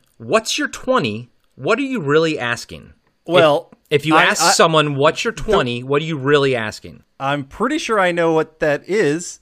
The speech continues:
Speaker 2: because, well, uh, yeah, we, we, we, I used to work in film, and on locations, you, I mean, or when you're out on the, uh, sorry, I'm giving a long-winded answer here.
Speaker 1: <laughs>
Speaker 2: Um,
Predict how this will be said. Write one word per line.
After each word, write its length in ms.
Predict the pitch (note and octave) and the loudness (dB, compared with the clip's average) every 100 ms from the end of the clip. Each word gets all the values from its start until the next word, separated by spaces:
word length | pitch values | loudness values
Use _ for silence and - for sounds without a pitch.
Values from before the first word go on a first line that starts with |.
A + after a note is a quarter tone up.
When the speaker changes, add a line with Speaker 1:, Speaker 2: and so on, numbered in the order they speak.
| _ - B2 | _ -20 -10
Speaker 2:
because, 640 | D3+ - E3+ F3 D#3 D3 | -10 -8 -2 0 -2 -4
well, 220 | D#3 D#3 | 0 0
uh, 100 | C#3+ | 0
yeah, 260 | D#3+ F3+ A#2 _ | -6 -8 -10 _
we, 200 | - D3+ D#3+ | -6 -4 -2
we, 240 | E3 E3+ | -4 -4
we, 260 | D3 D#3+ D3+ | -4 -2 2
I 420 | D#3 E3+ D3+ C3+ _ - | 2 2 0 -6 _ -8
used 200 | E3 E3 | -6 -4
to 80 | |
work 240 | D3+ D#3 C#3+ | -2 -2 -4
in 200 | C#3 B2 | -8 -8
film, 540 | - G#3+ A#3+ C#3 B2 A#2+ _ - | -2 4 4 4 -2 -8 _ -4
and 100 | D3 | 0
on 160 | D3+ | 0
locations, 680 | C#3+ C3+ G#3 B3+ - D#3+ C#3 | 0 -2 -2 -4 -2 -4 -6
you, 340 | C3 C3+ C3+ C3+ | -6 -4 -4 -6
I 60 | |
mean, 280 | C3 C3 B2 | -6 -6 -8
or 200 | - C3 | -8 -8
when 140 | C3 C#3 | -6 -4
you're 80 | C3 | 0
out 180 | F3+ G3 | 2 0
on 180 | E3 D#3+ | -2 -4
the, 240 | D3 C#3 | -6 -4
uh, 240 | C3+ B2+ A#2 _ _ _ | -2 0 -4 _ _ _
sorry, 200 | - E3+ | -4 0
I'm 100 | C#3+ | 0
giving 220 | C3+ D#3 C3 | 2 2 2
a 160 | C#3 | -2
long-winded 460 | B2+ C#3 C3+ B2+ A#2 | -2 -2 0 -2 -2
answer 220 | - A#2+ | -2 0
here. 180 | B2+ A2 - - | -2 -2 -4 -8
Speaker 1:
<laughs> 160 | - | -2
Speaker 2:
Um, 380 | C#3+ C3+ B2 A2+ | 2 2 0 -6